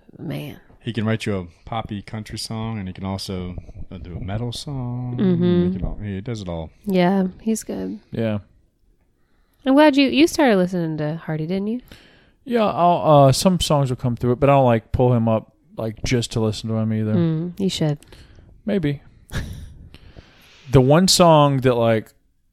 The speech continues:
Speaker 3: I, it's kinda cool, but it's kinda cringy is, like, the one where it's like, "Wait in the truck."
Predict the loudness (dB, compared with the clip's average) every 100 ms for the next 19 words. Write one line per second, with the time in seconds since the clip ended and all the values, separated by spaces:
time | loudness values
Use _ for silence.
0 | _ _ -2 2 2 0 0 -2 -2 2
1 | 6 6 6 2 2 -2 -2 -2 -2 0
2 | 0 0 2 2 2 -2 -2 -2 0 0
3 | -2 -6 -10 _ -10 -8 -8 -10 -8 -6
4 | -6 -8 -4 0 2 0